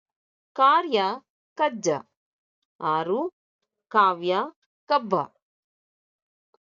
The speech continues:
ಮೊದಲೆರಡು ಪದಗಳಿಗಿರುವ ಸಂಬಂಧದಂತೆ ಮೂರನೇ ಪದಕ್ಕೆ ಸಂಬಂಧಿಸಿದ ಪದ ಬರೆಯಿರಿ. ಒಂದು, ಹಸಿ, ಯುದ್ಧ.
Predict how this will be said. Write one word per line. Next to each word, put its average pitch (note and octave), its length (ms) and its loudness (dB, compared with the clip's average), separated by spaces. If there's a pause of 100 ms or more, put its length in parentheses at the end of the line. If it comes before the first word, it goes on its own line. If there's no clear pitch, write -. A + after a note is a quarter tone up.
(640)
ಮೊದಲೆರಡು C#4+ 640 0 (280)
ಪದಗಳಿಗಿರುವ A3+ 720 0 (100)
ಸಂಬಂಧದಂತೆ G#3+ 920 -2 (380)
ಮೂರನೇ E4+ 440 -2
ಪದಕ್ಕೆ G#3 500 -4
ಸಂಬಂಧಿಸಿದ G#3 680 -4 (560)
ಪದ D4+ 140 2 (360)
ಬರೆಯಿರಿ. G#3+ 480 -2 (440)
ಒಂದು, F3 300 -2 (420)
ಹಸಿ, C4 360 -2 (480)
ಯುದ್ಧ. B3 300 -4